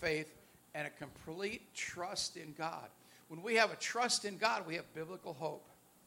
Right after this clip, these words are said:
Psalm sixty-two, verse five, "Let all that I am wait quietly before God, for my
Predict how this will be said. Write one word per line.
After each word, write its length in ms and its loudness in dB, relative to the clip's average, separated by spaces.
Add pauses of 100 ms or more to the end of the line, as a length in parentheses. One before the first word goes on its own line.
(420)
Psalm 320 10
sixty-two, 640 4
verse 280 4
five, 300 10 (280)
"Let 360 10
all 720 12 (300)
that 160 10
I 180 12
am 480 10
wait 260 6
quietly 520 6
before 400 -2
God, 320 4 (220)
for 280 6
my 280 8